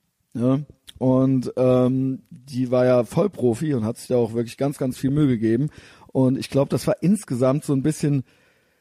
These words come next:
ja, nicht nur so ein bisschen, ich glaub, das war ganz schön gruselig, irgendwann ins Bett zu gehen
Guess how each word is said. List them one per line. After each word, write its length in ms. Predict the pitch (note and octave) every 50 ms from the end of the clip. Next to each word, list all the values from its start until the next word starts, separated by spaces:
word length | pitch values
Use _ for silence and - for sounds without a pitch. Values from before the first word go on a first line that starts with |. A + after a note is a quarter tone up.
| _ _ -
ja, 100 | B2 C3
nicht 180 | C3+ D#3+ D3+ -
nur 80 | C#3 A#2
so 80 | B2
ein 60 | B2
bisschen, 220 | A#2+ D3 C#3+ - F#3+
ich 80 | F3 -
glaub, 140 | E3+ D#3+ D#3+
das 140 | F#3 A#2
war 100 | D3+ D#3
ganz 160 | D3+ D#3+ D#3 -
schön 160 | F#3+ E3 C3+
gruselig, 600 | - D3 C3+ D#3+ F#3 D3+ C3 C3 C3+ C#3+ - -
irgendwann 500 | - C#3+ C#3+ D3 D3+ C#3+ C#3 C#3 C#3+ - _ _ _ _ _ _ _ _ _ _ _ _ _ _ _ _ -
ins 200 | C3+ C3+ B2 -
Bett 240 | - D#3+ E3 E3
zu 140 | - - C#3+ B2+
gehen 440 | B2+ B2+ B2 B2+ C#3+ F3+ G3 G3